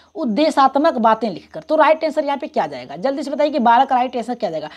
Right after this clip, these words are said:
यहाँ पे देखिए, दीवारों पे लिखने की बात करा, जो कि गलत है। राइट आंसर तीसरे के साथ जाएगा, कहानी, कविता के पोस्टर बच्चों के कामों को कक्षा में प्रदर्शित, यानी उनसे कहें कि आप लिखिए, ठीक है, लिखेंगे तो उन्हें प्रवेश भी मिलेगा, अवलोकन भी मिलेगा,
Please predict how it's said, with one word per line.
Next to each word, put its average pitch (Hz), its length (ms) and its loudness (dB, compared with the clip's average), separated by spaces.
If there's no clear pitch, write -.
यहाँ 302 100 0
पे 330 60 -2
देखिए, 311 180 2
दीवारों 233 480 6
पे 359 120 -2
लिखने 311 260 0
की 285 100 -6
बात 240 180 2
करा, 247 180 2
जो 320 100 -6
कि 302 100 -6
गलत 233 280 0
है। 262 100 -8
राइट 269 260 2
आंसर 277 160 -6
तीसरे 277 360 -6
के 294 80 -10
साथ 269 100 -4
जाएगा, 233 200 -2
कहानी, 262 300 -4
कविता 240 240 -2
के 277 120 -4
पोस्टर 262 340 0
बच्चों 262 280 0
के 277 80 -2
कामों 247 320 2
को 269 140 -6
कक्षा 233 340 0
में 285 120 0
प्रदर्शित, 220 460 -2
यानी 294 120 2
उनसे 302 260 2
कहें 311 280 2
कि 320 80 0
आप 302 180 2
लिखिए, 269 460 2
ठीक 320 120 -2
है, 233 60 4
लिखेंगे 320 420 2
तो 330 120 0
उन्हें 311 180 0
प्रवेश 294 340 2
भी 359 80 2
मिलेगा, 269 380 4
अवलोकन 285 420 2
भी 359 100 0
मिलेगा, 233 380 2